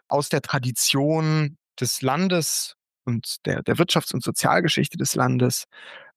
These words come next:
das eigene zu retten. Man kann das als Verteidigung sehen, man kann es auch vielleicht als,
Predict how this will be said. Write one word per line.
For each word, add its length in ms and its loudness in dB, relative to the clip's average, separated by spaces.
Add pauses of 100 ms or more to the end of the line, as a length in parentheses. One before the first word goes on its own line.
(120)
das 200 0
eigene 560 2 (140)
zu 140 0
retten. 360 -2
Man 120 0
kann 140 2
das 120 2
als 420 -2 (540)
Verteidigung 540 2
sehen, 160 2
man 80 2
kann 140 2
es 80 2
auch 140 0
vielleicht 360 0
als, 220 -4